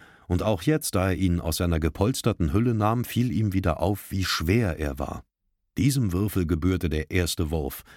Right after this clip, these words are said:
der Wurf, der den Stein ins Rollen brachte. Ohne ihn ging nichts. Er umschloss ihn mit beiden Händen und begann zu schütteln. Eine zwei oder eine höhere Zahl, mehr brauchte er nicht, um einen neuen Auftrag anzugehen.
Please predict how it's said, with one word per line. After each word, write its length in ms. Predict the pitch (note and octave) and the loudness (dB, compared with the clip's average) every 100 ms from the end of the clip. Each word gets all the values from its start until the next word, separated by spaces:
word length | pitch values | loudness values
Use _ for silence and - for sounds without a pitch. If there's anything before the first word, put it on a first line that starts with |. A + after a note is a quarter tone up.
| - | -2
der 260 | F#2+ G#2 E2 | 2 4 4
Wurf, 240 | F2+ F#2 | 0 0
der 140 | - E2 | -2 0
den 180 | D#2+ D#2 | 0 -2
Stein 400 | - F2 F2 F2 | -2 -2 0 -2
ins 220 | E2 D#2+ | -2 -2
Rollen 340 | D#2+ F2+ D#2+ | -2 0 -2
brachte. 440 | C#2 C#2 - E2+ D2+ - - | -4 -8 -6 -6 -6 -10 0
Ohne 300 | A2 B2 F#2+ | 2 4 2
ihn 380 | E2+ A#2 B2+ | 0 0 2
ging 260 | G#2 G2+ G2+ | 2 2 2
nichts. 420 | F2+ C2+ - - - _ _ _ _ _ _ _ _ _ - - - - | 0 -2 -10 -14 -16 _ _ _ _ _ _ _ _ _ -20 -20 -20 -6
Er 180 | F#2 E2 | -2 0
umschloss 440 | F2 - G#2+ - | 2 2 2 0
ihn 200 | - C3 | 0 0
mit 140 | G2+ | 0
beiden 320 | - E2+ G#2+ F2 | 0 0 0 0
Händen 400 | E2 G#2+ - B2 - | 0 0 -2 -6 -8
und 140 | - F2+ | -4 -2
begann 320 | E2+ E2 F#2+ | 0 0 -2
zu 160 | - F#2+ | -2 -2
schütteln. 560 | - A2+ D2 C#2 C2+ - _ _ _ _ _ _ _ - - | -2 -2 -2 -4 -8 -14 _ _ _ _ _ _ _ -20 -12
Eine 320 | - F#2+ G2+ F#2 | -2 0 0 -2
zwei 580 | - - G2+ D#2+ D2 - _ _ | -6 -4 0 0 -2 -6 _ _
oder 280 | - G2 G2+ | -2 0 0
eine 240 | E2+ A2 G2 | 0 0 0
höhere 400 | C#3+ G#2+ D2 C#2+ | 0 0 -2 -4
Zahl, 400 | - D2 D2 C#2 - - | -2 -2 -2 -4 -10 0
mehr 300 | F2 G#2+ A#2 | 2 2 2
brauchte 340 | A2 C3+ - | 0 0 0
er 140 | D#2+ E2 | 0 0
nicht, 220 | E2 F2 | 0 0
um 100 | E2 | 0
einen 240 | E2 D#2+ | 0 0
neuen 280 | E2 F2+ D#2+ | 2 0 0
Auftrag 520 | D2 F2 - D#2 D#2 | -2 -4 -2 -4 -4
anzugehen. 640 | D#2+ D2+ F#2 E2+ G2 A#2+ | -4 -2 -2 0 -2 -4